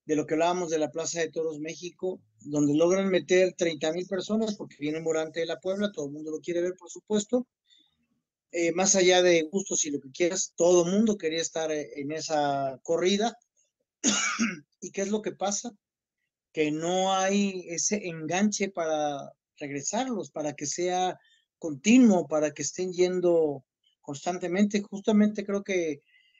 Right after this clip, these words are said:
en Morelia les acaba de pasar lo mismo, ¿no? O sea, sí, apenas por una diferencia, me parece que de tres votos lograron salvaguardar todo, ¿no? Pero la realidad es que ellos siguen avanzando, cada vez nos comen más terreno, pero bien lo dices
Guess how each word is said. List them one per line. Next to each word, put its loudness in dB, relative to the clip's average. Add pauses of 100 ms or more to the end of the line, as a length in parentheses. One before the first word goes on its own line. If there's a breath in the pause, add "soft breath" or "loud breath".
(160 soft breath)
en -10
Morelia 4
les 2
acaba -2
de -2
pasar -6
lo -6
mismo, -2
¿no? -4
O -2
sea, -2
sí, 0
apenas 0
por -4
una -6
diferencia, -6
me -6
parece -6
que -2
de 2
tres -4
votos -6
lograron -2 (600 soft breath)
salvaguardar 4
todo, 4
¿no? -4
Pero 2
la 2
realidad 0
es -2
que 0
ellos -2
siguen -2
avanzando, -6
cada -2
vez -2
nos -8
comen -8
más -6
terreno, -4 (540 loud breath)
pero 2
bien 4
lo 4
dices 2